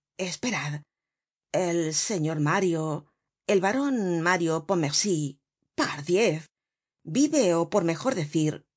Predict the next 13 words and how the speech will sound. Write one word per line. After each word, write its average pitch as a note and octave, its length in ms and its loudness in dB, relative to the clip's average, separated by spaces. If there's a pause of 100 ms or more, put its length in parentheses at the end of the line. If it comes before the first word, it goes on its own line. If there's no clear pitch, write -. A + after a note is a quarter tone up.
(200)
no G#3 280 0
vive D3+ 240 -4
ya. D3+ 460 -8 (420)
Vaya, D#3 720 -10
no F#3+ 260 0
lo D3+ 140 0
sé". D3+ 340 -8 (1500)
Y A3+ 140 2
al G3 140 4
mismo A3+ 360 2
tiempo F3 440 0
que D3+ 100 -2
hablaba, G3 540 0